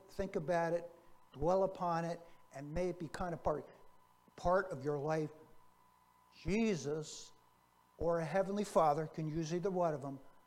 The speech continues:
loves to see people repent of their sin and come to know him as their Savior. And we should have that same heart.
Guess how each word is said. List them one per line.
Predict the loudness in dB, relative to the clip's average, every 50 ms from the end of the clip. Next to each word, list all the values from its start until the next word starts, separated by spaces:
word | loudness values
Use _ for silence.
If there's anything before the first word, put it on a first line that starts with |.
| _ _ _ _ _ _ _ _ _ _ -18 -8
loves | -2 0 2 4 6 8 10 10 10 12 12 12 10 10 10 8 6 4 0 -2 -6 -10 -8
to | -8 -8 -8
see | -8 -10 -12 -6 -2 0 2 4 4 4 2 0 -2 -6 -10 -20 -20 -20 -20 -20 -20 -20 _ _
people | -2 0 2 2 2 0 0 2 4 4 4 2 -2 -12 -10 0
repent | 2 2 2 2 0 -2 2 4 4 4 2 0 -4 -2
of | -2 0 2
their | 2 2 2
sin | 0 0 0 0 2 2 -2 -4 -4 -4
and | -4 -4 -4
come | -4 2 6 6 6 8 6 2 -2 -4 -12 -20 -20 -20 -18 -8
to | -2 -2 0
know | 0 4 6 6 6 6 6
him | 4 2 -2 -2 -4 -4 0
as | 0 0 0 0
their | -2 -2 -2 -2
Savior. | -4 -4 -4 -2 -2 -4 -4 -6 -8 -10 -10 -14 -20 -20 -20 _ _ _ _ _ _ _ _ _ _ _ _ _ _ _ _ _ _ _ _ 4
And | 4 6
we | 6 6 4 4
should | 2 0 0 6
have | 6 6 6 8
that | 6 4 4 2
same | 0 -2 0 2 2 2
heart. | 2 2 2 0 0 -4 -6